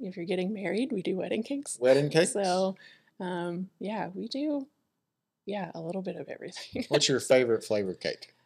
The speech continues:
Speaker 1: Um, I,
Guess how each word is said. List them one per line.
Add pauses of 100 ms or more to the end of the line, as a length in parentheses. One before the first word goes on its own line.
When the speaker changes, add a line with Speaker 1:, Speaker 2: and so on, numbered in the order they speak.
(200)
Speaker 1:
Um, (840)
I,